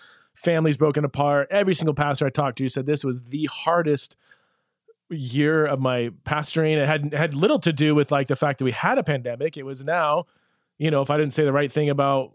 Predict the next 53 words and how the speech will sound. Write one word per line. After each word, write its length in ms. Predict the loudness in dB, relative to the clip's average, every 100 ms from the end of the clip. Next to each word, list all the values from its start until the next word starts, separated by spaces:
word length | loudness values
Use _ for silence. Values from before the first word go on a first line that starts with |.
| -8
wearing 400 | -2 0 2 2
or 80 |
not 160 | 0 2
wearing 140 | 0
a 60 | 0
mask, 520 | 0 0 0 -2 -4
people 360 | -2 -2 0 0
were 120 | 0
leaving 240 | -2 -4
the 80 | -4
church 460 | -2 0 2 0 -2
and 100 | -4
leaving 180 | -4 -6
their 100 | -4
families. 580 | 0 2 2 2 2
And 120 | 0 -2
just, 280 | -6 -6 -8
I, 100 | -6 -2
I 40 | -2
saw 360 | -2 0 0
just 300 | 0 -4 -6 -10
the 80 | -14 -8
church 280 | -2 -2 -4
implode 720 | -10 -10 -2 2 4 2 2
over 180 | 2 0
stuff 280 | 0 -2
that 160 | -2 -6 -6
had 180 | -4 -2
nothing 200 | -2 -2
to 40 |
do 100 | -2
with 100 | -2
theology 520 | -4 -2 0 0 0 -2
or, 100 | -2
like, 260 | -2 -6 _ _ _
<laughs> 300 | _ -2 2
you 60 |
know, 140 | 4 4
"I 100 | 4
don't 160 | 4
love 120 | 4 4
Jesus 320 | 2 2 0
anymore. 240 | 2 2
I'm 100 | 2
outta 180 | 0 0
here." 120 | 0
It's 100 | -2
like, 80 | 0
yeah, 140 | 0
that's 180 | 0 -2
hard. 260 | -2 -4 -2
But, 120 | -4
like, 280 | -4 -6